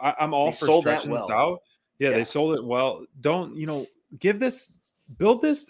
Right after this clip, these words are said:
Speaker 1: I'm all for building this for the pay-per-view. You know, make Darby fight,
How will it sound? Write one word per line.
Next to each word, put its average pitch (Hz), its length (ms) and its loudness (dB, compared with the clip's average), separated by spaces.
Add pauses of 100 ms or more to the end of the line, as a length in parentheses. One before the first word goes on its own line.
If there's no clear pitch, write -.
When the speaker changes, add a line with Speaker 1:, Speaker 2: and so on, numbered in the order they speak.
Speaker 1:
I'm 220 200 0
all 233 200 4
for 226 140 0
building 170 320 2
this 180 140 -4
for 156 140 -6
the 143 60 -2
pay-per-view. 143 720 -4 (420)
You 123 100 -4
know, 120 360 2 (360)
make 143 240 -2
Darby 147 380 2
fight, 139 400 0